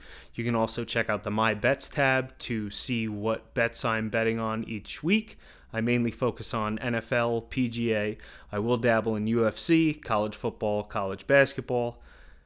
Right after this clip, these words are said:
You can also follow me on Twitter at The Helm Sports, and thank you for tuning in for our first ever episode. I promise it will get more exciting. I know this was a lot of information, maybe a little bit of a slower episode,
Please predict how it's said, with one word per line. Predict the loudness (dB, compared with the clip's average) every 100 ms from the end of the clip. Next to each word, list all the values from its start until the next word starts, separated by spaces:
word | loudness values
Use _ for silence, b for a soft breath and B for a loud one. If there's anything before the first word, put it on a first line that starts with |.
| b
You | 0 2 2
can | -2 0 0
also | 4 4 4 0
follow | 4 4 4
me | 2 0
on | -2
Twitter | 2 6 6 6 0 0
at | 0
The | 2
Helm | 0 2 2
Sports, | 0 2 4 4 2 -6 -10 -4
and | 0 2 2 0 0
thank | 0 0
you | -2
for | -2
tuning | -2 2 2 2
in | 0 0
for | 2
our | 2
first | 0 -2 -2 0
ever | 0 2
episode. | 2 0 -4 0 0 -4 B B B B B
I | -8
promise | 0 6 8 8 6 0
it | -2 -4 4
will | 6 8
get | 6 2
more | 2 2
exciting. | 0 4 8 8 6 0
I | 0
know | 2 2
this | 0 -2
was | -4
a | 0
lot | 0 0
of | -2
information, | -4 -4 -2 0 -2 -2 -2
maybe | 0 0
a |
little | 0 0 0
bit | -4
of | -6
a | -6
slower | -2 0 2 2
episode, | 0 -2 -2 -2 -2